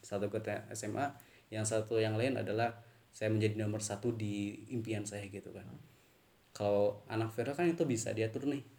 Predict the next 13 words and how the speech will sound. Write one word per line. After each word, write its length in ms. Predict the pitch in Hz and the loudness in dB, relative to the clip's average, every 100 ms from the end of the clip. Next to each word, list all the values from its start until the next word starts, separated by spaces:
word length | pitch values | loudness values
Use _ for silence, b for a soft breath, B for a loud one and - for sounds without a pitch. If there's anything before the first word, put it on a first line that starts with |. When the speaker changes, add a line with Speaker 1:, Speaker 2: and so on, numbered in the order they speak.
| - | -20
Speaker 1:
Saya 320 | - 123 120 113 | -6 2 2 2
anak, 240 | 123 110 - | -2 -4 -2
punya 160 | 113 | -2
anak 160 | 107 110 | 0 -2
segini, 320 | 110 110 127 | 0 0 0
oh 80 | 127 | -2
ini 160 | 135 | -4
masih 240 | 135 123 - | -4 -6 -6
kurang. 240 | 120 135 113 | 0 2 6
<laughs> 40 | - - B B B B - - | 4 4 B B B B -20 -6
Eh, 320 | 123 117 110 | 0 4 4
mohon 160 | 110 113 | 4 2
maaf, 160 | 120 | 0